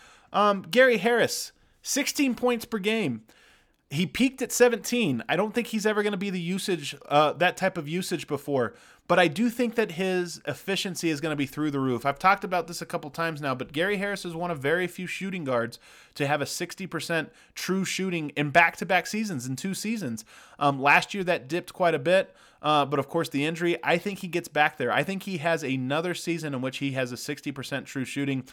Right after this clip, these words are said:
thirty-nine percent from the three-point line, and just really efficient inside the three-point line, getting to the rim, finishing above the rim a lot.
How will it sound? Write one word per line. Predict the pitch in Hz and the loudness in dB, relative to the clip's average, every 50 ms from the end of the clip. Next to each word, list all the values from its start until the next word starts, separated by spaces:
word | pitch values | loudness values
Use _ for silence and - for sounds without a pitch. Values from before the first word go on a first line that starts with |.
| - - - - | -20 -20 -20 -8
thirty-nine | - 185 190 185 202 185 185 180 180 - | 0 0 2 2 2 2 0 0 0 0
percent | 170 160 - - 139 131 | -4 -4 -4 -4 -4 -4
from | - 156 | -4 -6
the | 147 139 | -6 -6
three-point | - - 147 143 143 - 147 139 117 110 | -4 -2 -4 -4 -2 -2 -4 -4 -2 -2
line, | 135 131 127 127 127 | 0 0 0 0 -2
and | 120 117 | -2 -4
just | 123 127 - - - - - - - - | -4 -6 -8 -10 -16 -20 -20 -20 -10 -2
really | 123 135 151 170 165 165 156 | 2 4 4 6 4 4 2
efficient | 143 139 - - 156 139 - 147 131 - - | 0 -2 -4 -4 -4 -2 -2 -2 -4 -6 -4
inside | - 139 139 143 135 - 127 120 117 | -4 -2 -2 -2 -2 0 0 0 0
the | 120 113 | -2 -4
three-point | - - 120 117 113 - 120 113 113 104 | -8 -6 -6 -6 -6 -6 -6 -8 -6 -6
line, | 120 117 117 113 | -4 -4 -4 -4
getting | 110 113 135 143 147 143 | -2 -2 -2 -2 -2 -4
to | - 143 | -6 -8
the | 131 127 | -6 -4
rim, | 120 127 123 117 117 - - - - _ | -2 -2 -2 -2 -4 -6 -10 -20 -20 _
finishing | - - - 165 170 170 - - 165 143 | -10 -2 0 2 2 2 0 -2 -2 -2
above | 127 110 - 131 135 135 | -2 0 2 0 0 0
the | 135 135 | 0 -2
rim | 123 127 127 120 | -2 -2 -2 -2
a | 120 120 | -2 0
lot. | 120 117 117 117 117 113 | 2 4 4 4 2 0